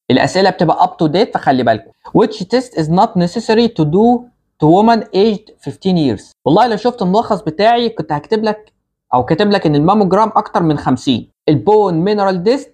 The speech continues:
دينستي ده أكتر من خمسة وستين، أما الكوليسترول عامة أكتر من خمسة وتلاتين،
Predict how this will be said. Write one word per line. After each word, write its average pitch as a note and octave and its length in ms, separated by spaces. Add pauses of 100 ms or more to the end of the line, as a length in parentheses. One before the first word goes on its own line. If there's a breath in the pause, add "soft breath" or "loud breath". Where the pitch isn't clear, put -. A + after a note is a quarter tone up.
(160)
دينستي G#3 500
ده F3+ 220
أكتر A3+ 240
من E3+ 140
خمسة A3+ 340
وستين، - 500 (300)
أما G3 140
الكوليسترول G3 540
عامة A3+ 540
أكتر A3+ 360
من G#3 200
خمسة A3 300
وتلاتين، C#3+ 560